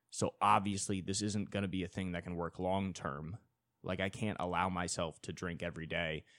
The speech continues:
because I know I'm not able to have a glass of wine a day. I would wanna finish the bottle. So that's not in the cards. That's clear. It's also clear that alcohol is very addictive.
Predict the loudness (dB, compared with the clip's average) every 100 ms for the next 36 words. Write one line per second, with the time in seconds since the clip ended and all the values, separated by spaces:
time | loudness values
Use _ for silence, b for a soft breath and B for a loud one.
0 | b -10 -6 -2 0 2 2 0 -2 -2
1 | -4 -4 -4 -4 -2 -2 -2 -2 0 2
2 | 0 -2 -4 -4 -6 -6 -6 -6 -4 -6
3 | -4 -6 -8 -4 -2 -2 -6 -8 -2 0
4 | 0 0 0 0 0 -2 -6 -16 b b
5 | b 0 2 2 -2 -2 0 0 -2 -6
6 | -4 -4 -4 -8 -4 -2 -2 -10 -18 _
7 | _ _ _ _ _ _ -12 2 8 8
8 | 8 4 4 2 2 2 0 -2 -4 -2
9 | -2 -4 -4 -6 -4 -8 -8